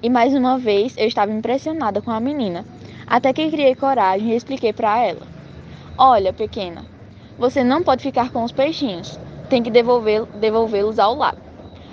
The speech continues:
"Mas, tia, e se eles forem embora de novo? Eu gosto deles." Disse a tia:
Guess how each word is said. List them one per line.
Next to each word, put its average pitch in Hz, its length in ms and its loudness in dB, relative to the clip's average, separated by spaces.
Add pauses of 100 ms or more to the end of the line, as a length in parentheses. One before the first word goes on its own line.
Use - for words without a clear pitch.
(120)
"Mas, 277 280 -2
tia, 277 400 2
e 277 100 -4
se 320 140 -4
eles 302 200 -2
forem 240 260 -2
embora 214 280 2
de 220 140 -4
novo? 196 400 -2 (240)
Eu 262 120 2
gosto 262 360 0
deles." 196 480 -4 (600)
Disse 226 280 -4
a 254 120 2
tia: 190 320 -4